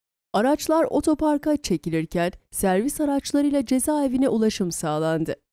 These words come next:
Yaka kartı verilen katılımcılar duruşma salonuna girişte tek tek aranarak içeri alındı.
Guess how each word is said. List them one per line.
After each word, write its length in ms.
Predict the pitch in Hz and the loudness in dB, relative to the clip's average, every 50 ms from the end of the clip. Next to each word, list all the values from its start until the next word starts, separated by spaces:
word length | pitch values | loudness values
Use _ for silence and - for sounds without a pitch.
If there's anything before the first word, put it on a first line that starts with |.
| _ _ _ _ _ _ | _ _ _ _ _ _
Yaka 280 | 196 208 214 214 320 311 | -2 -2 0 0 -2 -2
kartı 420 | - 330 311 311 311 302 - 302 | 0 0 2 2 2 2 2 2
verilen 360 | 285 285 285 269 294 294 294 | 2 2 2 2 2 2 2
katılımcılar 840 | 285 - - 190 - - 160 165 160 165 170 160 160 165 208 233 - _ - | 0 0 -4 -4 -2 0 0 2 2 0 0 0 2 2 0 -2 -4 _ 0
duruşma 420 | 226 233 262 254 - - 302 320 302 | 2 4 4 2 2 2 0 0 0
salonuna 480 | - 294 254 240 247 247 254 262 269 | 0 2 2 4 4 4 2 2 2
girişte 560 | 240 190 175 156 160 175 - - - 175 202 - _ _ _ _ - | 0 0 0 0 0 0 -2 -2 -2 -2 -2 -2 _ _ _ _ -2
tek 260 | - 294 320 - - | 0 0 0 2 0
tek 280 | 285 277 269 - - | 0 -2 0 -2 -2
aranarak 520 | 196 226 247 254 277 294 277 262 254 - - | 0 0 2 2 2 2 2 0 -2 -2 -4
içeri 320 | 220 - - 196 165 156 | -4 -2 0 0 0 0
alındı. 400 | 139 139 143 147 151 151 - - | 0 -2 -2 -2 -2 -2 -2 -6